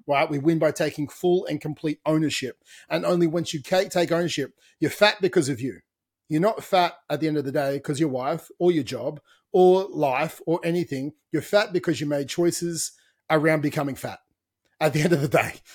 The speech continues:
you, you, you made choices over a period of time, you know, say probably ten years, where you put too many, uh, beers in your mouth and too many, you know,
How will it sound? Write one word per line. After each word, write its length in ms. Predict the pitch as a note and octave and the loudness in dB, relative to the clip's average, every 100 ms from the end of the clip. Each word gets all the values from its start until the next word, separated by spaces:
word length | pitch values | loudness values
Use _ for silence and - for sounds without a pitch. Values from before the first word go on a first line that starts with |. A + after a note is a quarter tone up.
| - - | -20 -6
you, 160 | D#3+ D#3+ | 6 6
you, 280 | D#3+ F3+ D#3 | 6 6 6
you 180 | E3 D#3+ | 6 4
made 240 | F3 G#3 | 6 4
choices 500 | - F3 E3 - C3+ | 4 2 4 0 -4
over 340 | E3+ D#3 C#3 C#3+ | -2 -2 0 -2
a 60 | |
period 380 | - G3+ A#3 A3+ | -2 -4 0 2
of 80 | F3 | 0
time, 440 | - C3 A2+ D#3 - _ _ | 0 -4 -4 -8 -12 _ _
you 80 | D#3 | -2
know, 100 | C#3 | 0
say 260 | - D#3 D#3 | 2 2 2
probably 320 | F#3+ F#3 F3+ | 2 2 2
ten 280 | - G#3+ G3 | 0 2 2
years, 420 | C3+ C3 E3+ - _ _ - | 0 0 -4 -6 _ _ -2
where 180 | D#3 D3 | 2 4
you 360 | C#3+ C#3+ C#3+ - _ | 4 4 2 -2 _
put 180 | - D#3+ | -2 2
too 100 | F#3+ | 2
many, 400 | G3 F#3 F3+ D#3+ B2+ | 2 0 0 -4 -10
uh, 60 | C3+ | -6
beers 400 | C#3 F3 F#3+ D#3 | 2 2 2 -2
in 80 | D#3+ | -2
your 80 | |
mouth 360 | C#3 C#3 F3 - - _ _ - | -2 -2 -4 -6 -18 _ _ -4
and 200 | C#3+ C3+ | -4 0
too 180 | F3+ F3 | 0 2
many, 400 | E3+ D#3+ D#3+ - | 2 2 -2 -4
you 140 | D3+ D3+ | -2 0
know, 220 | C3 | 0